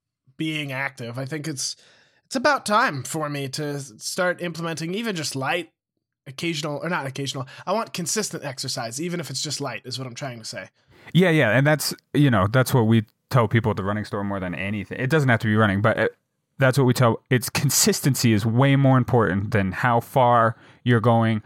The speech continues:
Speaker 2: or how fast you're doing it, or nobody gives a shit. If someone comes in the store and they're like, "I ran three hundred sixty-five days this year," I'm like, "Holy shit, that's rad."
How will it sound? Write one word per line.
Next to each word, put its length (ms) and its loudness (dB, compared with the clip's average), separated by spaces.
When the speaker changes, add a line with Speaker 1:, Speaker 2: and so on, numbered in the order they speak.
Speaker 2:
or 100 4
how 140 4
fast 480 0
you're 100 0
doing 380 0
it, 180 -2
or 80 4
nobody 720 4
gives 300 2
a 40 2
shit. 280 -2
If 120 2
someone 240 2
comes 240 2
in 80 2
the 80 4
store 340 4
and 100 2
they're 80 2
like, 160 2
"I 120 4
ran 400 4
three 260 4
hundred 320 4
sixty-five 540 0
days 240 0
this 200 0
year," 220 2
I'm 100 2
like, 180 0
"Holy 680 2
shit, 480 0
that's 320 0
rad." 380 0